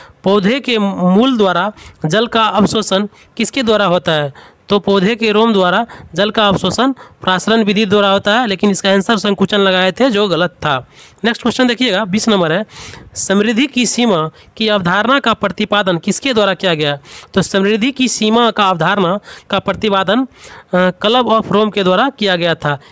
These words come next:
इसका आंसर ए हो जाएगा। नेक्स्ट क्वेश्चन देखिएगा, इक्कीस नंबर है, गंडक परियोजना किन दो राज्यों के बीच की परियोजना है? तो गंडक परियोजना जानते हैं हम लोग, बिहार और यूपी के बीच का परियोजना है। नेक्स्ट क्वेश्चन है, झंडा, झंडा गीत किसने लिखा? झंडा गीत आपको श्याम,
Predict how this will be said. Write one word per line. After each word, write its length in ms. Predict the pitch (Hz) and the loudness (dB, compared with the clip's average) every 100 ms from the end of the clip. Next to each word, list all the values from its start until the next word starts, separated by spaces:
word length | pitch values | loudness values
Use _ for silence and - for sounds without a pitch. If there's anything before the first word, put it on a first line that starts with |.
| - 165 | -10 -6
इसका 200 | - 196 | 0 0
आंसर 280 | 190 240 | 2 0
ए 100 | 208 | 0
हो 100 | 190 | 0
जाएगा। 340 | 165 156 151 147 202 | 0 -2 -2 -4 -2
नेक्स्ट 220 | 240 - | -2 -2
क्वेश्चन 280 | 214 240 226 | -2 -2 -2
देखिएगा, 420 | 220 247 196 226 - - - | 0 0 0 -2 -10 -16 -8
इक्कीस 300 | 185 254 247 | -2 0 2
नंबर 240 | 233 220 | 2 4
है, 100 | 190 | 2
गंडक 340 | 185 196 220 - | 0 0 0 0
परियोजना 400 | 214 208 208 226 | 0 0 0 -2
किन 260 | - 247 | 0 2
दो 100 | 220 | 4
राज्यों 280 | 202 190 202 | 2 2 0
के 140 | 202 190 | -2 -2
बीच 200 | 196 - | -4 -4
की 100 | 190 | -2
परियोजना 400 | 175 175 170 156 | 0 0 2 0
है? 160 | 147 - - - | -2 -8 -20 -6
तो 80 | 190 | -2
गंडक 320 | 170 190 240 | 2 2 0
परियोजना 420 | 226 208 196 196 196 | 0 0 2 0 2
जानते 320 | 180 185 233 | 0 2 2
हैं 60 | |
हम 60 | 190 | 2
लोग, 200 | 208 226 - - - - | 2 -2 -8 -18 -14 -4
बिहार 300 | 170 196 220 | 0 0 2
और 140 | 208 | 2
यूपी 260 | 196 190 208 | 0 0 -2
के 140 | 196 | -2
बीच 180 | 180 185 | -2 -2
का 120 | 247 | -2
परियोजना 460 | 285 202 180 180 170 | 0 0 0 2 0
है। 180 | 147 147 - - - 208 | -2 -6 -12 -20 -6 -4
नेक्स्ट 180 | 240 | -2
क्वेश्चन 320 | - 208 254 240 | -4 -2 0 0
है, 100 | 208 | 2
झंडा, 340 | 175 202 247 - 220 208 | 2 2 0 0 2 2
झंडा 320 | 170 185 220 | 2 2 0
गीत 240 | 220 220 - | 0 -2 -4
किसने 280 | 208 240 233 | -2 0 0
लिखा? 320 | 175 147 135 - - _ - | -2 -4 -4 -10 -20 _ -4
झंडा 300 | 147 208 254 | 0 2 2
गीत 280 | 202 240 - - - - 185 | 0 -2 -6 -20 -20 -6 -4
आपको 280 | 185 240 | -2 0
श्याम, 540 | 220 - 214 269 294 | 0 0 2 2 2